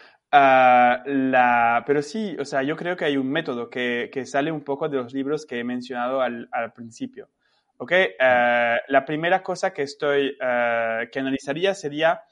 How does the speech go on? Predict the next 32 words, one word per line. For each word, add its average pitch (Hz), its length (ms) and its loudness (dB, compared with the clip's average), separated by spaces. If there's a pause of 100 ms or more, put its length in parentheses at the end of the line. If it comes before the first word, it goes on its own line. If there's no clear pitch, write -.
(460)
ah, 120 840 2
s-, - 400 -20 (600)
cuál 190 180 4
es 196 100 0
el 151 120 -6
potencial 147 580 -2
de 131 80 -2
una 131 160 -4
tecnología 139 440 -6
en 139 100 -2
cuanto 143 400 -2
a, 127 140 4
por 135 120 -10
ejemplo, 151 540 -8 (360)
encontrar 151 420 -2
el 143 120 -2
punto 170 240 -6
de 175 80 -6
inflexión 156 520 -6
en 156 100 -4
el 143 140 -6
que, 151 340 -2
ah, 123 340 2
todos 170 240 -2
los 170 120 -6
usuarios 160 400 -2
van 143 120 -2
a 139 80 -2
cambiar. 131 460 -2
Por 127 140 -6
ejemplo, 156 360 -2
ahora 165 460 0